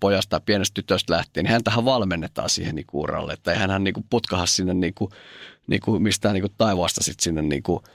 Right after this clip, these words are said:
ammattilaisuuteen, että hän menee sen pitkän tien siinä, mutta, mutta vanhemmat onkin siinä pelissä tai isovanhemmat sellaisia, jotka, joita ei kyllä sitten ole niin kuin valmennettu millään lailla, että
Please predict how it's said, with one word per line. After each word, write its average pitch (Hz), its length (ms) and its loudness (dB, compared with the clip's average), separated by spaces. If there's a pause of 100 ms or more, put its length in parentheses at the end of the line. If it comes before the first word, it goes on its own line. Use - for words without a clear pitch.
(160)
ammattilaisuuteen, 80 880 0
että 92 100 -2
hän 90 160 2
menee 95 260 2
sen 95 160 0
pitkän 113 360 0
tien 92 240 2
siinä, 78 240 0
mutta, 80 300 -2 (340)
mutta - 180 -2
vanhemmat 104 500 0
onkin 98 280 2
siinä 80 300 0 (260)
pelissä 104 380 2
tai 92 180 4
isovanhemmat 78 640 0
sellaisia, 76 400 0
jotka, - 260 -2 (500)
joita 110 280 4
ei 101 60 2
kyllä 107 180 2
sitten - 220 0 (220)
ole 110 180 2 (120)
niin 107 100 2
kuin 110 140 0
valmennettu 107 500 2
millään 101 420 4
lailla, 76 300 0
että 87 240 0